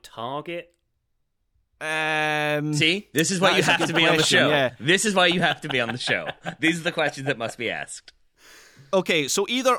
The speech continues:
Speaker 2: on target or forces a goalkeeper or defender to make some form of, like, panicked clearance under the bar or close to under the bar.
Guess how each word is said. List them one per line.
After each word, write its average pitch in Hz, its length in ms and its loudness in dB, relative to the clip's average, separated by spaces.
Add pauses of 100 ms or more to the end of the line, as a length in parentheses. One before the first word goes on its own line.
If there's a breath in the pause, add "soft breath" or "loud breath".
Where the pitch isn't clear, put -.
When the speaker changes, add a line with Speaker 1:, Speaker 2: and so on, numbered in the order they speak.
Speaker 2:
on 208 300 0
target 156 720 0 (120)
or 147 180 2
forces 151 1160 -2 (200)
a 131 80 -4
goalkeeper 143 600 -2
or 123 60 0
defender 113 920 -4 (840)
to 131 160 -4
make 120 340 -4
some 135 300 0
form 123 280 -2
of, 110 160 -6
like, 107 240 -8
panicked - 520 -8
clearance 101 720 -10 (160)
under 110 240 -6
the 107 100 -10
bar 98 380 -8
or 95 100 -12
close - 460 -10
to 98 160 -14
under 92 200 -12
the 92 100 -14
bar. 85 360 -16